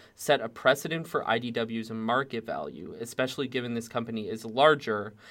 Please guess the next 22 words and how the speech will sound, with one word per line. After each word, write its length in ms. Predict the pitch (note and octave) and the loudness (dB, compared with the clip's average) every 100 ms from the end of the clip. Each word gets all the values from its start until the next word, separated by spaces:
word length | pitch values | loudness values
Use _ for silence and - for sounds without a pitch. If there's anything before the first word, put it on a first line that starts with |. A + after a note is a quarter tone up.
| - | -10
as 160 | - A#2 | -6 -4
a 40 | |
comics 460 | A2+ - G#3 F3+ - | -2 6 6 6 -2
company 480 | - A#2 A2+ G#2+ A2 | -2 -2 -2 -6 -6
than 240 | G#2+ A2+ | -4 0
those 160 | A2+ A2 | 0 -2
other 300 | A2+ A#2+ A#2 | -4 -4 -6
two 200 | - G#2+ | -8 -8
examples. 960 | G#2+ G#2+ A#2 B2 A#2 F#2 A#1+ - - - _ - - - | -8 -8 -2 -2 -2 -6 -8 -10 -14 -16 _ -20 -6 2
I 120 | B2+ | 2
D 120 | B2+ | 2
W 280 | B2+ A#2+ A#2+ | 0 0 -2
is 120 | A#2 | -2
in 100 | A2 | -2
an 180 | G#2 G2+ A#2+ | -2 -4 -2
enviable, 480 | C3 C3+ C3+ C3 B2+ - - | 0 2 2 0 -8 -14 -2
enviable 640 | C3+ F3 F3 F3+ E3+ D#3+ D#3 | 2 2 2 2 2 0 -2
position 640 | - B2+ B2 A#2+ G#2+ G#2+ | -4 -2 -2 -2 -4 -4
as 260 | G2 A2 A2 | -4 -4 -4
the 80 | A#2 | -10
fourth 460 | - B2 B2 B2+ | -6 -2 -2 -4
largest, 600 | A#2 A2+ A#2 A#2+ B2 - | -2 2 2 0 -8 -12